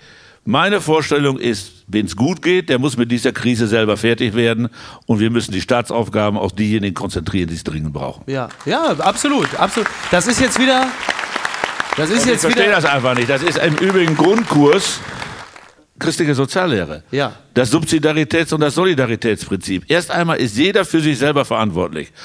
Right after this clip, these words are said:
Speaker 1: Und wenn ich es selber nicht mehr tragen kann,
Speaker 2: Ja, das ist gut.
Speaker 1: dann muss die Gemeinschaft kommen. Ansonsten hat man irgendwann auch mal ein Problem damit, dass die Gemeinschaft nicht mehr einsieht, das alles zu finanzieren.
Speaker 2: Ja.
Speaker 1: Und die, die es finanzieren,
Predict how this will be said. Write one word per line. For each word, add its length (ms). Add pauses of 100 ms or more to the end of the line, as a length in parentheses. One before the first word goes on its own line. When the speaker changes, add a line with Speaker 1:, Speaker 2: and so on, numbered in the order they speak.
(200)
Speaker 1:
Und 160
wenn 100
ich 100
es 160
selber 300
nicht 180
mehr 120
tragen 360
kann, 120
Speaker 2:
Ja, 320
das 80
ist 160
gut. 120
Speaker 1:
dann 160
muss 160
die 120
Gemeinschaft 580
kommen. 320 (600)
Ansonsten 480
hat 100
man 200
irgendwann 340
auch 140
mal 100
ein 80
Problem 340
damit, 240
dass 140
die 100
Gemeinschaft 460
nicht 160
mehr 100
einsieht, 400 (240)
das 160
alles 240
zu 80
finanzieren. 540
Speaker 2:
Ja. 100
Speaker 1:
Und 160
die, 80
die 120
es 80
finanzieren, 600